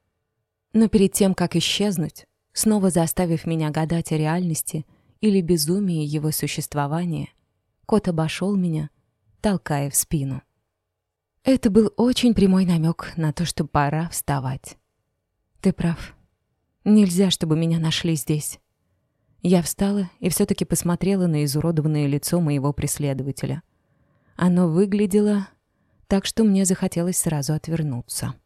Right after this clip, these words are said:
Ему явно нужна была помощь. И как бы я ненавидела его за то, что он едва не сделал со мной,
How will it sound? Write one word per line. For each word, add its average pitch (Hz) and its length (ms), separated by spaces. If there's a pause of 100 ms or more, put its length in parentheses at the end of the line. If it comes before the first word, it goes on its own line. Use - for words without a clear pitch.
(760)
Ему 202 320
явно 202 300
нужна 143 280
была 143 200
помощь. - 440 (460)
И 185 100
как 180 220
бы 175 80
я 170 220
ненавидела 165 520
его 147 240
за 156 140
то, - 140
что - 180
он 151 120
едва 147 300
не 156 140
сделал 147 400
со 147 180
мной, 160 300